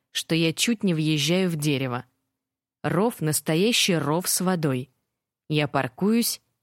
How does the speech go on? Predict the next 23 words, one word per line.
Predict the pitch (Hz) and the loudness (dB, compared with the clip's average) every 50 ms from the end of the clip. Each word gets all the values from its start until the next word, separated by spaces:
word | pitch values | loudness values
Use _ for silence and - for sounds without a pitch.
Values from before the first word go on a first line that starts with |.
| _ - | _ -2
и | 160 147 143 | 0 0 0
иду | 139 151 165 | 0 0 0
внутрь, | 165 160 156 151 143 131 - - 143 131 - - _ _ _ _ _ | 0 0 0 0 0 -2 -4 -4 -6 -8 -8 -10 _ _ _ _ _
чтобы | - - - 160 156 143 151 | -10 -6 -2 -2 0 2 2
осмотреться, | 143 139 - 151 143 135 127 - 160 202 220 - - - 139 127 - _ _ _ _ _ _ _ - | 2 2 0 0 -2 -2 -2 0 0 0 0 0 -2 -2 -2 -2 -4 _ _ _ _ _ _ _ -8
задерживаюсь, | 151 147 156 151 151 190 226 226 185 165 160 147 147 143 - | -4 -2 -2 0 0 0 0 0 0 0 0 0 0 0 -2
конечно, | - 151 147 143 143 139 - - 139 | -2 -2 -2 -2 -2 -2 -4 -4 -6
в | - - | -6 -4
комнате, | - 196 220 214 185 147 - 143 131 | -2 0 0 2 0 0 -2 -2 -2
которая | - 135 135 - 165 165 160 151 143 | -2 -2 -2 -2 -2 -2 0 -2 -2
была | 131 139 135 135 139 135 | -2 -2 0 0 0 0
библиотекой. | 131 135 127 139 135 135 135 - - - 131 123 120 - 110 - - _ _ _ _ _ _ _ _ _ _ _ _ _ _ _ _ _ _ _ - | -2 -2 -2 0 0 -2 -2 -4 -6 -6 -6 -6 -6 -6 -10 -10 -10 _ _ _ _ _ _ _ _ _ _ _ _ _ _ _ _ _ _ _ -8
В | 135 139 | -4 -2
ней | 135 143 156 180 202 214 208 208 _ _ _ _ _ _ _ _ _ | 0 0 2 2 2 0 0 -4 _ _ _ _ _ _ _ _ _
изумительной | - 175 156 160 175 170 180 208 240 233 - 220 208 202 196 185 170 | -2 0 0 2 2 2 2 2 2 0 0 0 2 2 2 2 0
красоты | - 175 170 156 - 170 156 - - - 226 240 240 - | 0 -2 -2 -2 0 -2 -2 -2 -2 0 0 0 0 0
изогнутый | - 165 156 165 196 202 185 180 175 160 - 165 147 | -2 0 0 2 0 2 2 0 0 0 0 -2 -2
потолок | - 165 - 160 156 165 170 - - | -2 -2 -2 -2 0 0 -2 -2 -2
из | 147 - | -4 -4
каштана | - - 139 - - - - 196 220 226 202 156 117 123 - _ _ _ _ _ _ _ _ | -2 -2 -2 -2 -2 -2 -2 0 0 2 2 0 0 -2 -6 _ _ _ _ _ _ _ _
и | - 170 170 165 | -2 0 0 2
витает | 151 147 156 147 - 175 175 170 165 - 165 | 2 0 0 0 0 0 0 0 0 0 0
аромат, | 151 151 147 156 175 202 220 - | 0 2 2 2 2 0 0 -2